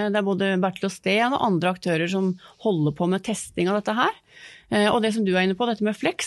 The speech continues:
er jo en abonnementsløsning som, eh, som vi, eh, tester ut nå, da.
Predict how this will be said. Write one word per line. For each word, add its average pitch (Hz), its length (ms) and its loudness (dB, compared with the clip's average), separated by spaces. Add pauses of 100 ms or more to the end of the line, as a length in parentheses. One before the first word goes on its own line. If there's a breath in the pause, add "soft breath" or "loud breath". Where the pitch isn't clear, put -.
er 190 80 4
jo 196 80 0
en - 60 2
abonnementsløsning 175 1120 0
som, 190 340 -2
eh, 185 400 0
som 247 200 -2
vi, 160 340 2
eh, 160 340 -2 (140)
tester 165 400 -4
ut 170 80 -4
nå, 156 160 2
da. 160 80 2